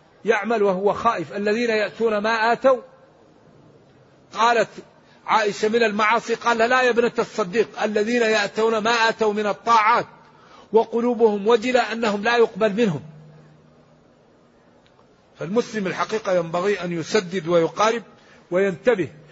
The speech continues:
وهذا الذي يكون سببا فيه هو المعرفة، العلم،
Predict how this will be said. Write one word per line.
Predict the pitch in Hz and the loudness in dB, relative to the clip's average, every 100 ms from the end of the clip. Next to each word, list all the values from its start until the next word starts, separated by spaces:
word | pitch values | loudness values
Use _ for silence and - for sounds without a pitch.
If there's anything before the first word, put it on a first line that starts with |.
| - 180 | -10 -2
وهذا | 190 233 233 | 2 2 0
الذي | 208 214 226 226 214 - _ _ | 0 -2 -2 -6 -10 -20 _ _
يكون | 185 185 233 226 | -2 2 2 2
سببا | 202 226 208 208 | 2 2 2 0
فيه | 180 233 | 0 2
هو | 208 208 | 4 4
المعرفة، | 180 190 196 190 185 214 170 170 | 2 -2 -4 0 0 0 0 0
العلم، | 156 220 190 | 0 0 -2